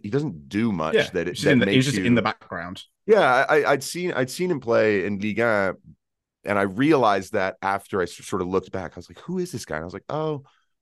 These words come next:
Speaker 1: well, I must have watched him play because I've seen, I,
Speaker 2: Mm.
Speaker 1: but I just don't remember him at all." Um,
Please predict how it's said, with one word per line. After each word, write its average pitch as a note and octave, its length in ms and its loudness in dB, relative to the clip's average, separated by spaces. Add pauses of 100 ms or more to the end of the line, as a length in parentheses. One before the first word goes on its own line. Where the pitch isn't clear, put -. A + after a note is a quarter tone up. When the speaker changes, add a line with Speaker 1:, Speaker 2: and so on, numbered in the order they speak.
(220)
Speaker 1:
well, - 80 -2
I A2 40 2
must D3 220 2
have A#2+ 80 -4
watched A2+ 280 0
him F2+ 120 -4
play G#2 600 0
because G2 200 -8
I've G#2+ 100 -2
seen, C3+ 400 -4
I, G2 80 -2
Speaker 2:
Mm. A#2+ 280 4
Speaker 1:
but - 120 -4
I A#2 100 -2
just C#3+ 280 -4 (120)
don't C#3 220 0
remember G2 500 0
him C#2 200 -10
at D#2 80 -6
all." G#2 380 0 (500)
Um, G2+ 440 -2